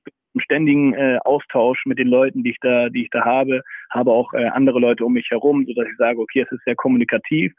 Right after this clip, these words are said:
und trotzdem, ähm, auch, auch, auch privat, weil jeder seine Box hat. Und, ähm, ja, und, und, und erweitere einfach dieses Golfangebot und dementsprechend erweitere ich halt auch, äh, die Möglichkeit, dass die Golfclubs dann im Sommer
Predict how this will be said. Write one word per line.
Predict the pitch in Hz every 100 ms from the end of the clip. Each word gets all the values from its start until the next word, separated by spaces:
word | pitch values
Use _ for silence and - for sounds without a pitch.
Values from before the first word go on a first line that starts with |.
| - - -
und | 127
trotzdem, | 143 139 - 131 127 120
ähm, | 117 123 120
auch, | - 120 113
auch, | - 113 - _
auch | 110 -
privat, | - 113 120 143 185 _
weil | 117
jeder | 117 123
seine | 113 110
Box | 107 127 -
hat. | 165 185 - - - _
Und, | - 123 127 127 123 -
ähm, | 123 117 117 117 120 _ _ _ _ _ _ _ _ _
ja, | 117
und, | 113 117 -
und, | 123 - -
und | 120
erweitere | 120 117 151 - -
einfach | 113 131 127
dieses | - 117 117 _ _
Golfangebot | 120 147 160 - _ _ _ - 147 135 131 135 147 - - _ _
und | 120 120
dementsprechend | 127 127 - 123 - 117
erweitere | - 110 117 120 120
ich | 110
halt | 120 -
auch, | 113 113 -
äh, | 120 110
die |
Möglichkeit, | 110 113 - 120 - 120 -
dass | -
die | 110
Golfclubs | 110 123 - _ -
dann | - 110
im | 104
Sommer | 104 113 131